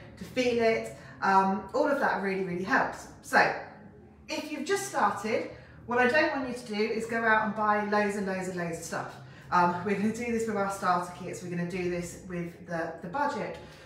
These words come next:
Um, yeah, I don't know what's going on with the weird fil-, <laughs> with the weird clouds. Um, let's see if I can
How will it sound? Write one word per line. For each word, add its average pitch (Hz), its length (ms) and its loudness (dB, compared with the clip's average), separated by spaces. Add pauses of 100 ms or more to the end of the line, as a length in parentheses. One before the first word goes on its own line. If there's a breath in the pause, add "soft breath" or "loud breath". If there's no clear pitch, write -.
(160 loud breath)
Um, 190 460 4 (2000 loud breath)
yeah, 262 380 10
I - 40 4
don't 269 140 6
know 254 60 2
what's 262 220 6
going 233 240 0
on 220 100 2
with 214 100 2
the 214 80 0
weird 220 240 4
fil-, 220 220 2
<laughs> 226 180 2
with 294 140 6
the 262 80 4
weird 262 360 4
clouds. 208 640 2
Um, 196 680 8 (420 loud breath)
let's 262 260 2
see 285 80 -2
if 247 160 0
I 240 120 0
can 220 500 -2